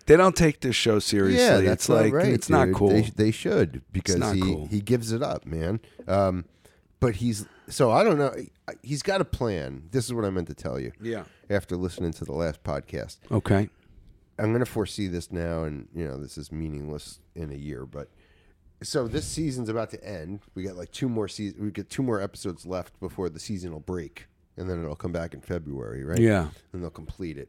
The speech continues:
Speaker 2: But, uh, he keeps referring to the plan, the plan, the plan, right?
Speaker 1: Right.
Speaker 2: We don't know what that plan is.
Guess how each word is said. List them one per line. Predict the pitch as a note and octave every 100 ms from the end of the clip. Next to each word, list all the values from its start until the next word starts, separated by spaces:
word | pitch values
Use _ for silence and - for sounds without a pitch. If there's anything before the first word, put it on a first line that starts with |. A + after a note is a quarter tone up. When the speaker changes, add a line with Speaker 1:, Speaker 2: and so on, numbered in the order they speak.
| _
Speaker 2:
But, | G#2+ F2+ - _ _ _ _ _ _ _ - _ -
uh, | - - - _ - - - F#2+ -
he | A2+
keeps | G#2 - C#3 -
referring | C#3 - B2 A2 G2+
to | A2
the | F2
plan, | - G#2 E2+ A#1 G1+ - _ _
the | G2+
plan, | - G#2 D2+ A#1 - - _
the | F#2+
plan, | - A2+ D#2 A#1+ - _ -
right? | F#2 G#2 -
Speaker 1:
Right. | A2+ G2+ E2+ - -
Speaker 2:
We | A#2+
don't | E3+ A#2
know | C3
what | G2
that | F2+ D#2+
plan | - F#2+ D#2+ D2
is. | - C#2 -